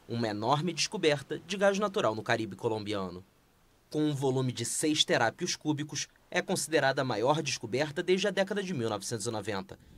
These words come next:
e tem potencial para dobrar as reservas de gás do país. O tamanho do reservatório é comparável ao do campo de Cochupa, em Rio Hacha, que forneceu gás para a Colômbia nos últimos quarenta e cinco anos. O anúncio vem no momento em que o país enfrenta uma seca severa,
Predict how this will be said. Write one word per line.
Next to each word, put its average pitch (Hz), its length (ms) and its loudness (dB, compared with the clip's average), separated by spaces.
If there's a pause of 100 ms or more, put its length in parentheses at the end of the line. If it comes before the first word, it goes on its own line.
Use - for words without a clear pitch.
(120)
e 117 80 -2
tem 120 200 -2
potencial 120 680 0 (100)
para 180 180 6
dobrar 139 480 2
as 101 140 -2
reservas 110 400 -4
de 107 60 -8
gás 104 260 -2
do 98 60 -14
país. 95 500 -4 (800)
O 147 100 -2
tamanho 135 400 4
do 135 80 2
reservatório 127 680 2
é - 20 2
comparável 127 640 2
ao 139 120 4
do 143 120 -4
campo 147 280 -4
de 151 80 -8
Cochupa, 147 640 -2
em 120 140 -2
Rio 143 220 4
Hacha, 131 360 2 (320)
que 208 120 -4
forneceu 147 440 0
gás 113 300 2
para 160 160 2
a 165 40 -4
Colômbia 151 540 0
nos 202 220 -2
últimos 202 320 -6
quarenta 143 400 2
e 101 60 -4
cinco 110 280 -6
anos. 95 460 -8 (680)
O 165 140 2
anúncio 127 420 0
vem 135 160 -2
no 135 80 -2
momento 117 360 -2
em - 20 -4
que 123 80 -6
o 123 60 -6
país 117 260 -2
enfrenta 117 320 -4
uma 107 100 -6
seca 143 300 -4
severa, 147 500 0